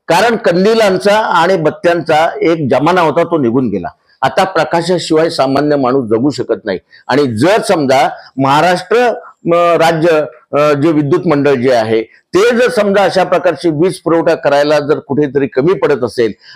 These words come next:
आणि जर दुसरी कंपनी जी आहे ती जर, म, अ, सातत्याने वीज पुरवठा जर करत जर असेल तर लोकांचा याच्यामध्ये फायदाच आहे, त्याच्यामध्ये कोणत्याही प्रकारचा तोटा होणार नाही. म्हणून कथोरे साहेबांनी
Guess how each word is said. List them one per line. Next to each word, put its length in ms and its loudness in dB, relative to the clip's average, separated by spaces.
आणि 200 0
जर 120 0
दुसरी 400 -2
कंपनी 440 0
जी 180 0
आहे 220 2
ती 220 -2
जर, 140 2
म, 160 0
अ, 300 2
सातत्याने 560 0
वीज 240 0
पुरवठा 360 2
जर 160 0
करत 220 0
जर 240 0
असेल 300 -2
तर 200 2
लोकांचा 540 0
याच्यामध्ये 480 -2
फायदाच 540 -2
आहे, 400 -2
त्याच्यामध्ये 460 0
कोणत्याही 460 -2
प्रकारचा 460 -4
तोटा 460 -2
होणार 200 2
नाही. 260 0
म्हणून 380 0
कथोरे 340 0
साहेबांनी 640 -2